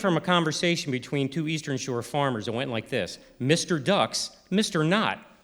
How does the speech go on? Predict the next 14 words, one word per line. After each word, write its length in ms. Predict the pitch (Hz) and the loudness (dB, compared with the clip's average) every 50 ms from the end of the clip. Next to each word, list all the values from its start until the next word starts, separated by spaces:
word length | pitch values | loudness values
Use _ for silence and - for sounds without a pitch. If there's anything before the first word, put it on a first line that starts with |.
| _ _ _ | _ _ _
osar, 640 | - 196 254 294 285 - - 107 92 85 82 87 110 - - - - _ | 4 6 6 6 4 2 2 2 4 4 2 0 -2 -4 -10 -20 -20 _
C 320 | - - - 208 214 202 | -8 -4 0 2 4 4
M 180 | 190 165 139 127 | 4 4 4 2
Wangs, 600 | 135 165 196 196 139 98 92 98 117 117 - - - - _ _ - | 2 2 2 2 2 0 0 -2 -4 -4 -8 -10 -14 -20 _ _ -10
Lib, 580 | 120 113 131 170 226 185 123 110 113 139 147 - - - - _ | -6 -2 0 2 2 2 2 2 0 -2 -4 -6 -10 -18 -14 _
Mister 360 | - 131 143 139 - - 139 | -2 0 0 0 -2 -4 -6
Ducks. 520 | 120 107 - 196 190 98 - - - - - - _ _ _ _ _ _ _ | -6 -4 -4 -4 -2 -4 -6 -8 -12 -14 -14 -16 _ _ _ _ _ _ _
However, 680 | - - 165 156 143 185 262 262 139 127 117 131 - - - - - - - _ _ | -4 2 4 6 8 8 8 6 6 2 0 0 -2 -6 -12 -20 -20 -20 -20 _ _
they 100 | 202 196 | 4 4
were 120 | 185 175 | 4 4
really 340 | 160 202 285 311 240 175 147 | 2 2 2 2 2 2 2
having 300 | 139 160 160 151 160 156 | 2 2 0 2 0 0
an 100 | 156 160 | 2 2
argument. 480 | 196 240 247 202 147 117 95 80 - | 4 2 2 2 0 0 -2 -4 -4